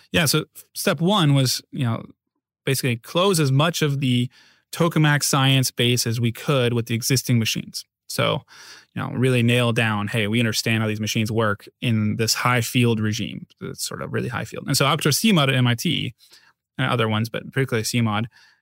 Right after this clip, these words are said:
was in that regime. And so in two thousand sixteen, we actually set the record for the highest temperature and density, and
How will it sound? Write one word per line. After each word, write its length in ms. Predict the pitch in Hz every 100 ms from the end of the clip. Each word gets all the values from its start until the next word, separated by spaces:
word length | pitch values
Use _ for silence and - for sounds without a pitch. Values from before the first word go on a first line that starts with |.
| _
was 160 | 147 139
in 100 | 190
that 180 | 170 147
regime. 380 | 135 135 107 110
And 80 |
so 160 | 117 135
in 80 | 131
two 120 | 180
thousand 180 | 175 135
sixteen, 720 | 156 139 - 165 127 110 107
we 180 | 120 120
actually 380 | 113 - 113 110
set 240 | 143 120
the 80 | 113
record 500 | 123 123 131 120 110
for 240 | 110 107
the 220 | 107 113
highest 360 | 98 127 123 -
temperature 520 | - 117 117 117 113
and 160 | 110 107
density, 560 | 117 117 113 113 110
and 80 | 104